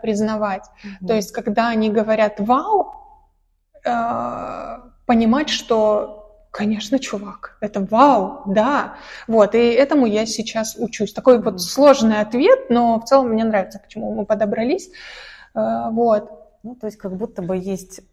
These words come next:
Speaker 2: та Марина, которая: «Да, я молодец»,
Speaker 1: Мгм.
Speaker 2: а есть та Марина, которая:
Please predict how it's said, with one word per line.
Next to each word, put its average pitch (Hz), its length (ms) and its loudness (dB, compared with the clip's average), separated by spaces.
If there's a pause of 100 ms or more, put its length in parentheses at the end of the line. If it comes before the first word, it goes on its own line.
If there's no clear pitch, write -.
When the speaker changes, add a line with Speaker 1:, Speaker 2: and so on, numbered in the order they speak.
Speaker 2:
та 185 200 -4
Марина, 180 500 -6
которая: 170 680 -10 (340)
«Да, 165 240 -12
я 170 280 -8
молодец», 170 680 -6
Speaker 1:
Мгм. 226 200 -8 (180)
Speaker 2:
а 156 80 -6
есть 185 340 -8
та 190 100 -4
Марина, 175 300 -6
которая: 180 360 -2